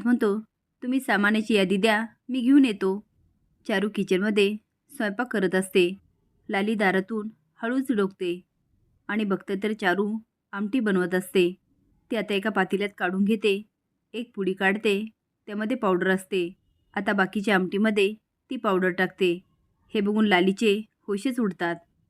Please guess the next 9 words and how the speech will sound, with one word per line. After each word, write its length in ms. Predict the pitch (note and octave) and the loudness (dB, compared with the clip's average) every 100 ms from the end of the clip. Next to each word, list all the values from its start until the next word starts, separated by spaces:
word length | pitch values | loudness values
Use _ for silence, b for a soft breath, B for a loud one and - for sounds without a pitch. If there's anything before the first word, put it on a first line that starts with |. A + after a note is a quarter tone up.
| _ _ _ - | _ _ _ -6
लाली 220 | G3 G3+ | -2 0
म्हणते, 220 | A3+ A#3+ | 0 0
"हे 80 | A3+ | 0
काय? 200 | A#3 C4 C4+ _ _ _ | 2 2 0 _ _ _
हिने 220 | A3 A3+ | -6 -6
स्वतःसाठी 800 | B3 G#3 G3 G3 A3+ A#3+ A3+ A#3 - _ _ | -4 -4 -2 -2 0 0 0 -2 -8 _ _
बाजूला 360 | G#3+ G3+ B3+ C4+ | -8 -4 0 2
आमटी 240 | G#3+ G3+ | 2 0
काढली 460 | G3+ F#3 F#3+ F#3 | 2 2 4 2